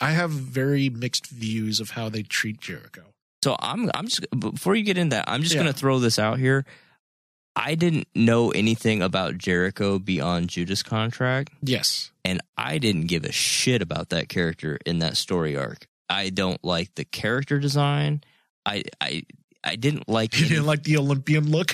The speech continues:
Speaker 1: <laughs>
Speaker 2: No,
Speaker 1: The
Speaker 2: it's
Speaker 1: Olympian god?
Speaker 2: terrible. I appreciated, again, we'll get into the spoilers. I appreciated the backstory of the character and why he was the way he was.
Speaker 1: Yeah.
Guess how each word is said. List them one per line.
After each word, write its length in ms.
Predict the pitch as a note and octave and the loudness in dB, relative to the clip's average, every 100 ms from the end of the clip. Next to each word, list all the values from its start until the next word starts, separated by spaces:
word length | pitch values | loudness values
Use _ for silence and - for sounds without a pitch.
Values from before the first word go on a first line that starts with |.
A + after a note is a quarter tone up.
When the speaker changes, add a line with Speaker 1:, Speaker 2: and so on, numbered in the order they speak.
| - | -2
Speaker 1:
<laughs> 200 | F#3+ G3 | -2 2
Speaker 2:
No, 440 | D3+ G3 B2+ - | 2 2 0 -2
Speaker 1:
The 20 | - | 0
Speaker 2:
it's 260 | D3 D3 | 0 0
Speaker 1:
Olympian 160 | A3 G#3 | -2 -2
god? 360 | G3 F#3 G3+ A#3+ | -2 0 0 0
Speaker 2:
terrible. 600 | G3 G#3+ G#3+ E3+ A2+ F2+ - - - - F3+ | 2 2 4 2 2 0 0 -6 -6 -6 -4
I 80 | C3+ | 0
appreciated, 1200 | B2 A#2 A#2+ C#3+ E3+ F3 - C#3 C3 A#2 A2 G#2+ - _ _ _ _ _ _ - | 0 0 2 4 4 2 2 4 4 4 2 0 -12 _ _ _ _ _ _ -6
again, 320 | A2 G#2+ G#2+ | -2 0 0
we'll 100 | G2 | 2
get 120 | G#2+ A2 | 2 0
into 180 | G#2 | 0
the 80 | G2 | 0
spoilers. 440 | - - A2+ G2+ G2+ | -2 0 2 2 2
I 80 | |
appreciated 640 | F#2+ - B2+ B2 B2 G#2 G2 | 0 0 -2 0 0 0 -2
the 60 | F2+ | -4
backstory 680 | F2 F2+ - - G2+ F2+ | -4 -4 -4 -2 0 0
of 60 | E2+ | -2
the 80 | F2 | -4
character 480 | - F2+ F#2+ - | -2 -2 -2 -2
and 200 | D2+ F2+ | -2 -2
why 220 | F2+ F2+ F#2 | -2 -2 -2
he 140 | G2 | -4
was 260 | F#2+ F2+ - | -2 -2 0
the 100 | F2+ | 0
way 120 | F2 | 0
he 160 | F2+ | -2
was. 420 | F2+ F2+ F#2 B2+ - | -2 0 2 0 0
Speaker 1:
Yeah. 300 | E3 B2 - | 0 0 -4